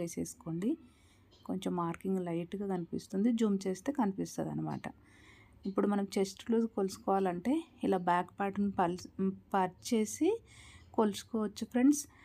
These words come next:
బిగినర్స్ అయితే ఇలా మొత్తం అంటే గల్లా కూడా వెడల్పు లేకుండా చూసుకోవాలి. షోల్డర్స్ మళ్ళీ గల్ల వెడల్పు వచ్చేస్తుంది. పర్ఫెక్ట్గా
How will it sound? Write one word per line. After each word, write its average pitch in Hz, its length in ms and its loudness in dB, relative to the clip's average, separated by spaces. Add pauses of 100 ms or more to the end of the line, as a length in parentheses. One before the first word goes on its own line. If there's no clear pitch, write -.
(260)
బిగినర్స్ 190 520 2
అయితే 190 240 2 (240)
ఇలా 185 200 4 (720)
మొత్తం 190 340 -2 (680)
అంటే 196 240 2 (260)
గల్లా 190 280 6 (120)
కూడా 220 240 2
వెడల్పు 196 420 0
లేకుండా 196 420 0
చూసుకోవాలి. 185 640 -2
షోల్డర్స్ 185 400 0 (120)
మళ్ళీ 185 220 -2 (680)
గల్ల 190 240 4
వెడల్పు 180 360 2
వచ్చేస్తుంది. 160 640 -4 (520)
పర్ఫెక్ట్గా 226 680 2